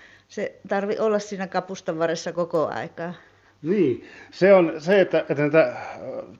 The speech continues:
Speaker 2: tapoja tehdä riisipuuroa, niitä on monia. Ö, sitten on tämä minun tekele on tuossa toisessa kattilassa. Sitä tuossa aloitin, mä ajattelin, että mä otan se tässä niin kuin, ö,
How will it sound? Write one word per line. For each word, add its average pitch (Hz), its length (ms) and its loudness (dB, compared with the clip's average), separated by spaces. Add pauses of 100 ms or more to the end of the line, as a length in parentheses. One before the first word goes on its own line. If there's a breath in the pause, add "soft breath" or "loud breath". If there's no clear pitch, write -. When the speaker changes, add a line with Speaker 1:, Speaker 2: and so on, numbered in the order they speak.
(220)
Speaker 2:
tapoja 180 400 4
tehdä 139 460 2
riisipuuroa, 113 680 -2
niitä 113 260 -4
on 113 60 -2
monia. 117 460 0 (520 soft breath)
Ö, 117 200 -6
sitten 151 300 0
on 123 120 0
tämä 123 280 2 (120)
minun 165 440 8
tekele 139 440 6
on 120 140 2
tuossa 113 240 -6
toisessa 147 480 4
kattilassa. 147 680 2
Sitä 151 300 2
tuossa 143 360 2
aloitin, 143 440 4
mä 139 180 2 (120)
ajattelin, 139 380 0
että 135 160 -6
mä 139 100 0
otan 135 180 -2
se 131 300 0
tässä 135 280 0 (560 loud breath)
niin 139 140 0
kuin, 135 340 0 (260)
ö, - 40 -14